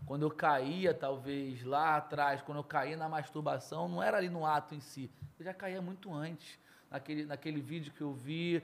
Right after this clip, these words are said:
naquela foto que eu vi de biquíni, enfim. Dentro de uma rede social, não era um site, não. Era uma rede social pública.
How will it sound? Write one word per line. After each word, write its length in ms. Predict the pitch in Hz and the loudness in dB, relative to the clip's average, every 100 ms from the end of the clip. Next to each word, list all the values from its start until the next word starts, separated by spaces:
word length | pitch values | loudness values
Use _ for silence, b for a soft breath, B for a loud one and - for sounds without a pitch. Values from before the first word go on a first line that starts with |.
| B B | B B
naquela 300 | 131 156 147 | -4 4 4
foto 440 | - 165 160 156 - | 4 2 2 2 -2
que 80 | |
eu 80 | 156 | -4
vi 420 | 131 120 160 170 160 | -4 -4 -2 0 0
de 100 | 147 | -2
biquíni, 580 | 139 135 - 175 170 151 | -4 -6 -8 -6 -4 -6
enfim. 440 | - 160 143 120 b b b b _ 156 | -6 -6 -4 -6 b b b b _ -2
Dentro 280 | 220 240 | -2 -2
de 60 | 233 | -4
uma 120 | 240 | -2
rede 180 | 226 220 | 0 -2
social, 540 | 220 220 - 185 180 190 | -4 -4 0 4 6 4
não 100 | 180 | 0
era 120 | 196 | -2
um 80 | 202 | -4
site, 500 | - 156 170 175 185 | -2 0 0 -2 -4
não. 320 | 151 156 170 b b | -2 -2 -6 b b
Era 140 | b 151 | b 0
uma 120 | 151 | 0
rede 180 | 160 160 | 0 -2
social 580 | 170 - 156 156 175 - | -6 0 4 4 4 -2
pública. 460 | 175 185 156 127 | -4 -4 -6 -8